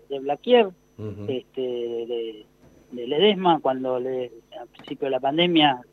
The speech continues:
Speaker 1: fueron a, a pedir medidas de protección para los trabajadores, y que se mueran los que se tengan que morir, nosotros tenemos que seguir haciendo azúcar.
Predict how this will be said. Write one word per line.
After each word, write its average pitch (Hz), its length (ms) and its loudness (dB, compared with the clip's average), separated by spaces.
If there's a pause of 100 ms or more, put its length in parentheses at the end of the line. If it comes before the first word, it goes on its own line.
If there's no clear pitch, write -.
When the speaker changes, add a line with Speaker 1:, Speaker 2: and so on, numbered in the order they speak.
Speaker 1:
fueron 131 240 -6
a, 120 340 -4
a 120 100 -8
pedir 131 280 -6
medidas 139 480 0
de 123 80 -6
protección 190 540 0
para 147 160 0
los 123 120 -8
trabajadores, 160 560 2 (320)
y 180 180 -2
que 156 120 -2
se 175 280 -6 (120)
mueran 202 340 0
los 151 100 2
que 147 120 -2
se 143 80 -8
tengan 160 240 2
que 160 80 0
morir, 208 360 2
nosotros 165 320 -2
tenemos 147 260 -2
que 127 40 -14
seguir 135 220 -6
haciendo 127 260 -10
azúcar. 156 400 -2